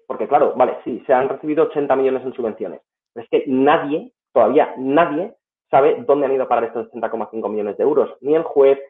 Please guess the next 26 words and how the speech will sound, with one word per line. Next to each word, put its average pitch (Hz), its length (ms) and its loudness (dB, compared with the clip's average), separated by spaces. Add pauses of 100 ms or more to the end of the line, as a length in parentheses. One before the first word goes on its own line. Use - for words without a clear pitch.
(140)
ni 135 100 2
ninguno 139 300 4
de 143 60 2
los 143 120 0
directivos 139 460 -2
lo 147 80 6
ha 139 40 4
dicho, 131 300 -6
absolutamente 143 680 -4 (120)
nadie 160 400 2
dice 151 240 -4
ni 120 80 -6
mu. 120 220 -2 (240)
Nadie 196 680 2
sabe 170 220 2
qué 170 80 2
ha 165 60 4
pasado 156 320 2
con 151 100 0
ochenta 170 340 -4
coma 139 280 -4
cinco 151 200 -6
millones 135 360 -2
de 127 60 -2
euros 135 200 0
de 131 160 -2